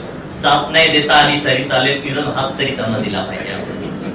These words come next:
आणि मला वाटतं आपण सगळ्यांनी अशा सकारात्मक कार्यक्रमातून जे जे काही चांगलं होतंय त्याला, त्याला आपण साथ दिली पाहिजे आणि हात दिला पाहिजे. आज तुम्ही खूप सुंदर अशा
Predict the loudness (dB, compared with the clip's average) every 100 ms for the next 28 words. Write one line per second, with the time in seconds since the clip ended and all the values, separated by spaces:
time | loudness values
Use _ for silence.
0 | -8 -10 -6 -6 -6 -4 -4 -2 -4 -4
1 | -4 -2 2 4 6 6 6 6 4 4
2 | 4 4 6 6 6 6 4 4 2 2
3 | 2 4 6 6 4 2 4 4 4 4
4 | 4 4 4 2 2 0 0 -4 -8 -10
5 | -4 2 6 8 8 8 6 6 6 6
6 | 6 6 6 4 4 2 -2 -2 -6 -10
7 | -12 -4 2 4 4 2 4 4 2 0
8 | 0 -2 -2 -4 -4 -4 -2 0 0 -2
9 | -6 -8 -6 -4 0 -2 -2 -6 -8 -8
10 | -10 -12 -12 -10 -10 -10 -10 -10 -6 -4
11 | -4 -8 -12 -12 -14 -14 -12 -12 -12 -14
12 | -14 -14 -4 2 4 2 2 2 2 0
13 | 0 -2 2 4 4 6